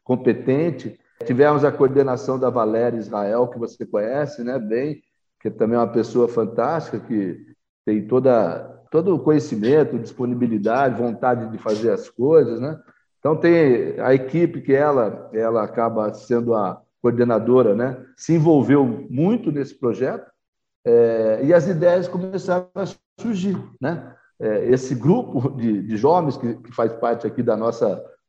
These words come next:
da nossa equipe, né, de produção cultural são pessoas, assim, muito envolvidas, né, na área cultural, que gostam realmente do que fazem,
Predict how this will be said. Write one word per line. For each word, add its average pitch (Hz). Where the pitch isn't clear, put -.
da 104
nossa 113
equipe, 123
né, 107
de 113
produção 117
cultural 117
são 135
pessoas, 131
assim, 131
muito 143
envolvidas, 165
né, 160
na 147
área 131
cultural, 123
que 113
gostam 135
realmente 117
do 113
que -
fazem, 151